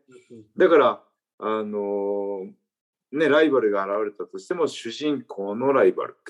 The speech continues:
Speaker 2: 敵役とかね。
Speaker 1: なるほど。
Speaker 2: そういう相対的な関係性になってしまうので、はい。ただね、今のジュニアが面白いのが、デスペラードも
Speaker 1: はい。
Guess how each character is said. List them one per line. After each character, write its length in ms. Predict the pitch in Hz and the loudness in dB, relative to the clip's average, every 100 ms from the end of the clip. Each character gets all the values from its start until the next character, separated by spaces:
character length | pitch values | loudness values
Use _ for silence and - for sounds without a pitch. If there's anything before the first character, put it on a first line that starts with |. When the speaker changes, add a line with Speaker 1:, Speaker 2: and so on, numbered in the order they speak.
| - | -8
Speaker 2:
敵 280 | 190 - | -6 2
役 240 | - - - | 2 2 -2
と 160 | 117 | -10
か 0 | |
ね。 60 | - _ | -14 _
Speaker 1:
な 60 | 139 | -8
る 60 | - _ _ _ _ | -8 _ _ _ _
ほ 60 | 170 | 2
ど。 80 | 175 | 2
Speaker 2:
そ 40 | |
う 20 | 175 | 2
い 380 | 175 170 170 | 2 2 2
う 40 | 165 | 0
相 280 | - 175 180 | 0 0 2
対 200 | 180 170 | 2 2
的 140 | 165 | -4
な 100 | 165 | -6
関 240 | 165 156 | -8 -10
係 160 | 151 151 | -4 -4
性 120 | 147 | -4
に 40 | 139 | -6
な 80 | |
っ 60 | 131 | -8
て 60 | - | -14
し 120 | - | -14
ま 80 | 80 | -12
う 20 | |
の 120 | 76 | -4
で、 280 | 80 78 - _ _ - - _ _ _ | -2 -2 -4 _ _ -20 -20 _ _ _
は 280 | 92 85 73 | -6 -4 -6
い。 80 | - _ _ - | -12 _ _ -2
た 140 | 190 | 4
だ 120 | 180 | 4
ね、 260 | 120 95 78 | 4 -2 -8
今 280 | 139 160 165 | -8 -2 0
の 100 | 156 | 0
ジ 180 | 120 131 | -2 -4
ュ 20 | |
ニ 160 | 147 131 | -2 0
ア 80 | 117 | 0
が 80 | 95 | -2
面 160 | 104 | -6
白 280 | 101 - 110 | -10 -6 -4
い 40 | |
の 120 | 87 80 | -4 -8
が、 320 | 85 78 - _ _ _ _ _ _ _ _ _ _ _ _ _ - - _ _ _ _ _ _ | -8 -8 -14 _ _ _ _ _ _ _ _ _ _ _ _ _ -20 -20 _ _ _ _ _ _
デ 200 | - 143 | 4 4
ス 100 | - | 4
ペ 160 | - 180 | 2 4
ラ 220 | 185 160 | 4 4
ー 20 | |
ド 100 | 113 | 2
も 300 | 104 104 80 _ _ - | 0 -4 -8 _ _ -6
Speaker 1:
は 140 | 135 | -4
い。 100 | 104 | -4